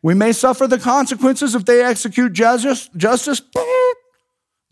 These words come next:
Throw that yellow thing. Lord, let us be free of those tonight. <laughs> But they are an authority in the, in the game, right? And so, and then when it comes, um,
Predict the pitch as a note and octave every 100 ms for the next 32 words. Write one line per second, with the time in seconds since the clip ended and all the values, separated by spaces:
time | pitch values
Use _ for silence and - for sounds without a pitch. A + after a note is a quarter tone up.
0 | C3 - A3+ G#3+ G#3+ G#3 A3+ A3 A3 A3+
1 | A3+ G#3 - D#3 F3+ D3+ D3 D3 C#3 C3+
2 | C3 - C#3 B2 G#2 A2 G2+ - G2+ G2
3 | G2+ _ _ - - - - - - -
4 | - - - - - - _ _ _ -
5 | A#3 D4 C#4+ D#4 E4 E4+ E4+ E4+ F4 F4+
6 | F4 D#4 C4 A#3+ A#3+ A3 A#3 B3 B3+ C4
7 | D4 C#4 D#3 E3 G3+ A3 G3 - G#3 E3
8 | - - _ F#3 F#3 A#3+ B3+ B3+ A#3+ -
9 | G#3+ A3 G#3+ - - - E3 D#3 C#3 C3